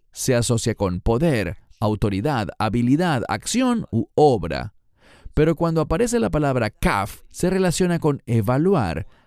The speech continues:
analizar las acciones, las obras, las conductas de uno mismo. Dice el verso tres, "Porque sus palmas están contaminadas de sangre".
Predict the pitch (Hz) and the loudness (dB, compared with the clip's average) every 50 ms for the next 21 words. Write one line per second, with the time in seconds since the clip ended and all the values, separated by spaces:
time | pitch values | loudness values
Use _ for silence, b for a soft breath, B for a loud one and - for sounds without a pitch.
0 | b b b - 143 151 160 170 175 170 160 - 214 220 196 156 127 - - 104 | b b b -2 0 0 2 2 2 2 0 0 0 0 0 0 0 0 -2 -4
1 | - - - 104 85 78 80 78 - - - - - 113 104 110 - - 123 104 | -4 -2 0 0 0 0 -2 -4 -4 -6 -8 -6 -4 -2 -2 0 0 0 0 0
2 | 87 82 92 82 110 - - b b b b - 135 - - 160 156 151 160 202 | 0 -2 -2 -4 -4 -6 -10 b b b b -2 -2 -2 0 -2 -2 0 0 0
3 | 220 - - 165 123 110 117 107 98 98 95 87 82 80 67 60 - - 78 67 | 0 0 -2 -2 0 0 0 2 2 0 0 -2 -2 -4 -4 -6 -6 -6 -6 -6
4 | 65 - - - _ _ _ _ _ _ _ _ _ _ _ - B B B B | -6 -8 -10 -16 _ _ _ _ _ _ _ _ _ _ _ -20 B B B B
5 | B 123 139 139 - 131 107 98 90 104 101 98 - 107 95 - 104 90 76 80 | B 2 2 2 2 0 0 0 0 -2 -2 -2 -2 -2 0 0 -2 -2 -2 -4
6 | - - - _ _ _ _ _ _ _ _ _ b b b b b b b b | -6 -8 -10 _ _ _ _ _ _ _ _ _ b b b b b b b b
7 | 135 143 147 123 - 147 143 - - 135 - - - - - - 247 220 160 113 | 0 0 0 0 0 -2 0 0 0 0 -2 -4 -8 -6 -2 0 2 2 2 2
8 | 95 90 92 95 104 113 127 - - - _ _ _ _ _ - 143 135 - - | 2 0 0 0 0 0 0 -2 -6 -10 _ _ _ _ _ -2 -2 -2 0 0
9 | 190 196 180 156 - - 185 190 175 165 - - 175 180 180 180 180 185 208 240 | -2 -2 -2 -4 -2 0 0 0 0 0 -2 -2 -2 0 0 0 0 0 0 0
10 | 240 226 151 113 92 85 82 95 - - - - _ _ _ _ _ _ - 107 | 0 0 0 0 0 0 0 -2 -2 -4 -6 -10 _ _ _ _ _ _ 0 0
11 | 120 123 - - 147 131 113 101 92 87 87 82 80 73 85 - | 2 2 2 0 0 0 0 0 -2 -4 -4 -4 -4 -4 -6 -8